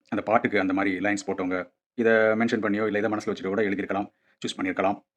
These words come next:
அப்படிங்கிறது ஒரு யூகம்தான். ஓகே, anyway, விஜயம் அப்படின்னாலே விசேஷமான ஜெயம், விசேஷமான வெற்றி.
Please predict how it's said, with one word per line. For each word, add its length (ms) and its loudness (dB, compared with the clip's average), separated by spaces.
அப்படிங்கிறது 320 0
ஒரு 400 -2
யூகம்தான். 440 4
ஓகே, 20 -12
anyway, 500 -2
விஜயம் 340 2
அப்படின்னாலே 600 -4
விசேஷமான 680 -2
ஜெயம், 480 -4
விசேஷமான 520 -6
வெற்றி. 520 -8